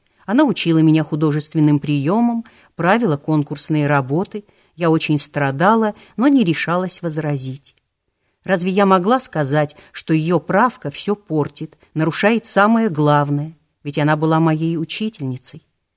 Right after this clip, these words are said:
Если бы не Лариса Евгеньевна, мне не удалось бы поступить. Никакая комиссия не признала бы работы, в которой нарушена перспектива, как будто мир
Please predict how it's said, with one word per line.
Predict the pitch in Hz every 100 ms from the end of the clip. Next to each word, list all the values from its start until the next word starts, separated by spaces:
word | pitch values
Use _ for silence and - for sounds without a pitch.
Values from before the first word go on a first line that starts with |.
| _ _ -
Если | 196 277 294
бы | 247
не | 254
Лариса | 233 233 269 -
Евгеньевна, | 220 190 285 302 277 269 262 - -
мне | 196 233 311
не | 285
удалось | 262 208 220 247 214
бы | 202 226 214 -
поступить. | 208 - - 208 - 123 - - _ _ _ _ _ -
Никакая | 214 247 262 262 226
комиссия | 226 220 269 247 214 202
не | 202
признала | 208 214 196 202 175 165
бы | 160
работы, | 185 185 269 269 151 - -
в | -
которой | 185 180 254 240 202
нарушена | 190 180 202 208 202 185
перспектива, | 185 - - 175 - 147 123 147 _ _ _
как | - 160
будто | 160 185 185
мир | 165 196 262